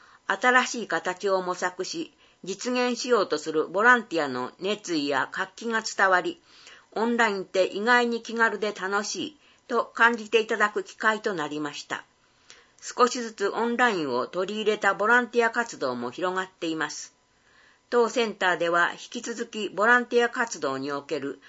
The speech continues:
オンライン活用のサポートを行っています。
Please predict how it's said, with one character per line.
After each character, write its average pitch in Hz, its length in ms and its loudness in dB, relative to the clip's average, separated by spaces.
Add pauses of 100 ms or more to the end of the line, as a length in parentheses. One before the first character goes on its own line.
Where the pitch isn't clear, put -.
(420)
オ 226 100 2
ン 247 100 2
ラ 240 140 4
イ 233 80 0
ン 226 80 -4
活 233 320 -6
用 135 200 -2
の 135 180 -4
サ 170 160 -10
ポ 233 220 4
ー - 20 4
ト 127 260 0
を - 180 -4
行 170 120 -6
っ 160 200 -6
て - 200 -6
い 135 100 -6
ま 131 160 -8
す。 - 260 -12